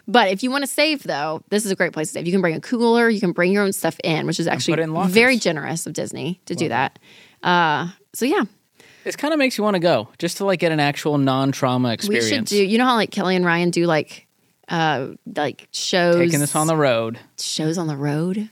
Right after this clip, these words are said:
Speaker 1: Should we do one at Disney, George?
Speaker 2: A thousand percent.
Speaker 1: How many people do you think would, like, watch us
Speaker 2: We have to
Speaker 1: live?
Speaker 2: take Nicole from our social media team.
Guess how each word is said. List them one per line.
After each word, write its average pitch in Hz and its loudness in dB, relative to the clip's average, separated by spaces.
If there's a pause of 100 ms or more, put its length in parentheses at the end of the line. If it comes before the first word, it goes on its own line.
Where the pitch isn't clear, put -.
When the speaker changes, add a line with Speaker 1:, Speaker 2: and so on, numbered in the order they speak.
Speaker 1:
Should - -14
we 180 -10
do 185 -8
one 226 -2
at - -8
Disney, 196 -6
George? 247 -6 (320)
Speaker 2:
A - -20
thousand 143 0
percent. 254 2
Speaker 1:
How 277 2
many - -4
people 226 -2
do 196 0
you 202 2
think 202 0
would, 202 0
like, 175 -2
watch - -4
us - -8
Speaker 2:
We 147 4
have 160 6
to 156 0
Speaker 1:
live? 160 -4
Speaker 2:
take 147 0
Nicole 123 -2
from 120 -4
our 117 -2
social 123 -2
media 110 -4
team. 104 -12